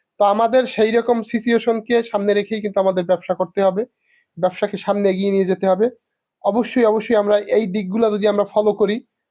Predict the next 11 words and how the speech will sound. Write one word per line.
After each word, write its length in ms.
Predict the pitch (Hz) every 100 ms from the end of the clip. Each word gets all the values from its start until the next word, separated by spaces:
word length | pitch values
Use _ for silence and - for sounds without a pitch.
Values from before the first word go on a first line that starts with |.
| -
অবশ্যই 360 | 180 208 - 202
খামারে 340 | 208 202 196
লস 200 | 185 185
হওয়ার 160 | 208 196
কোনো 140 | 196
সম্ভাবনা 420 | 190 196 190 190 185
থাকবে 320 | - 185 185
না, 60 |
আশা 180 | 180 180
করি 160 | 170 170
ইনশাল্লাহ। 440 | 165 180 175 196